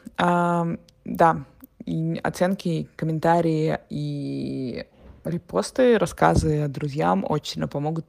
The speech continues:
э, мне в продвижении этого подкаста, и больше людей смогут узнать о нас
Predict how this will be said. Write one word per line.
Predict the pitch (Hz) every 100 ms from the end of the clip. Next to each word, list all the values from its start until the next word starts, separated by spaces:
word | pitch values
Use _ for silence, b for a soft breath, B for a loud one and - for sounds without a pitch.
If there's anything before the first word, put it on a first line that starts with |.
| -
э, | 147 147
мне | 147 151 151 156
в | 143 151 151
продвижении | - 151 151 160 156
этого | 147 143
подкаста, | 143 - 160 - - 170 B B B B B -
и | 165 165
больше | 147 165 -
людей | 151 139 165 180
смогут | - 180 151 143
узнать | - 165 165 - _ _ _
о | 180
нас | 151 196 -